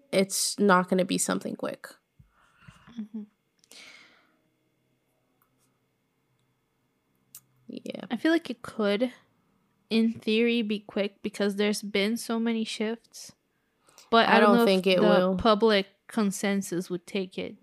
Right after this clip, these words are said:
Speaker 2: you know?
Speaker 1: Yeah.
Speaker 2: 'Cause the people need to be okay with it. And, like, uh, s-, talking especially about Brazil and stuff, we're thinking about, like, dictatorship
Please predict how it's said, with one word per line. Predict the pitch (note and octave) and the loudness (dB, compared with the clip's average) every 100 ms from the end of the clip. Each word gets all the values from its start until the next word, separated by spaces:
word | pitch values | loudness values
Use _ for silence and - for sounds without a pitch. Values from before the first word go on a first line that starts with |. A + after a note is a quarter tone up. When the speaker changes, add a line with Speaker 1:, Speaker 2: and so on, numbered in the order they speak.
| _ | _
Speaker 2:
you | G#3 G3 | -6 -4
know? | F#3+ G3 | -4 -4
Speaker 1:
Yeah. | F#3+ G3 F#3+ G3 | 0 0 0 -2
Speaker 2:
'Cause | G#3 G#3 | -2 0
the | A3 | -2
people | - C4+ D4 - A3+ | 0 0 2 2 2
need | G#3 G#3 | 2 0
to | |
be | G3 F#3+ | 0 -4
okay | - G3+ | -4 -6
with | F#3 F#3 | -6 -6
it. | F#3 - _ - _ | -8 -12 _ -20 _
And, | G#3+ G#3+ G3+ - - | -2 -2 -2 -6 -6
like, | G#3 G3 - _ _ _ _ - | -4 -4 -10 _ _ _ _ -6
uh, | F#3+ F#3 F#3 | -4 -2 -4
s-, | - - - _ _ G3 | -8 -12 -16 _ _ -6
talking | A3+ A#3+ | -4 -2
especially | A#3 A#3+ G#3+ - | -2 -2 -2 -2
about | G3+ G3+ G3 | -4 -4 -4
Brazil | G3+ F#3+ G3 | -4 -4 -10
and | - | -10
stuff, | F#3 | -12
we're | G3 | -10
thinking | G3+ G#3 G#3+ | -8 -6 -4
about, | G3+ G3 | -4 -4
like, | G3 | -4
dictatorship | - G3 - F#3+ F#3 F#3 - | -8 -12 -8 -8 -8 -10 -14